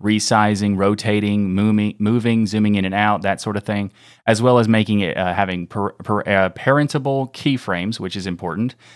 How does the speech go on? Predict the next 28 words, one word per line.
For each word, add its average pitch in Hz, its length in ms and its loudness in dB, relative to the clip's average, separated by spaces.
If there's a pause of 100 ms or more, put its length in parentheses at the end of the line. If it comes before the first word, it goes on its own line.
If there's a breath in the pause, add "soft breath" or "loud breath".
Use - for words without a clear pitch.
(160 soft breath)
as 104 180 2
well 117 160 4
as 110 220 0
updating 110 400 2
support 107 420 -4
for 101 300 -4
the 95 80 -4
latest 92 340 -2
F 92 160 -4
F 90 120 -8
M 117 160 0
peg, 107 280 0
Blender, 101 400 0
and 87 200 -4
more. 117 400 -2 (360 soft breath)
And 107 240 2
my 139 220 4
favorite 127 340 0
thing 110 180 -2
about 95 360 0
OpenShot 110 520 0
has 90 140 -8
gotta 107 220 2
be 98 140 -4
the 90 140 -4
Blender, 101 540 0 (380 soft breath)
uh, 92 40 0
integration, 110 760 0